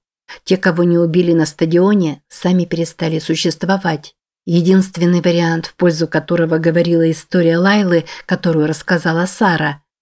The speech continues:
заключался в том, что разрушение купола и смерть человека, известного под именем Источника,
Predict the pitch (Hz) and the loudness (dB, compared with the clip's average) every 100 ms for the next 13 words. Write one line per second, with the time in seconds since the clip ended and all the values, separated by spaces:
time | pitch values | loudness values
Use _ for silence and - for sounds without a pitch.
0 | _ 160 - 165 156 170 147 - 143 - | _ -6 -4 -4 -2 0 -2 -2 -4 -4
1 | - 151 156 - - 160 156 156 - 165 | -4 -2 -2 -8 -4 -2 0 -2 0 2
2 | 160 160 156 180 160 143 151 - 170 - | 2 0 -4 -8 -4 -2 -2 -2 -4 0
3 | 170 156 - 156 160 160 165 160 151 147 | 0 0 -4 -2 0 0 -2 -2 -6 -6
4 | - - 165 156 165 156 156 147 151 156 | -20 -8 -6 0 0 2 -2 -2 -2 0
5 | 170 165 156 156 156 - 220 - - 160 | 0 2 2 0 -2 0 0 0 -2 -2
6 | 156 151 | 0 -2